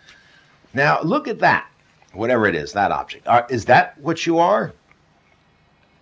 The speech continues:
Well, you see what Rosie Brooke's saying. "What we behold, that we are."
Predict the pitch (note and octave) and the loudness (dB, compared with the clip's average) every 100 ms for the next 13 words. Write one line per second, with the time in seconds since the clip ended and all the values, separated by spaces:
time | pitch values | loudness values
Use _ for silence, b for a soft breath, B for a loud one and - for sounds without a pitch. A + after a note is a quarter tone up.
0 | _ _ _ _ _ _ _ _ _ _ | _ _ _ _ _ _ _ _ _ _
1 | _ _ _ _ _ - D2+ F#2+ F#2 - | _ _ _ _ _ -10 -6 -6 -8 -6
2 | A2 G2+ F2 - - F2+ A#2 - E2+ D#2 | -4 -2 -4 -6 -10 -6 -6 -8 -10 -10
3 | - D2+ - - - - _ _ b b | -8 -8 -8 -12 -20 -20 _ _ b b
4 | - G3 - D#3+ D3+ D3+ G#2+ C#3 C#3 G#2+ | -6 -2 -2 -2 -4 -6 -2 2 4 2
5 | E2+ - - F2 F#2 - G2 G#2+ C3+ E2+ | -4 -16 -10 -8 -8 -12 -8 -6 -6 -8
6 | - | -12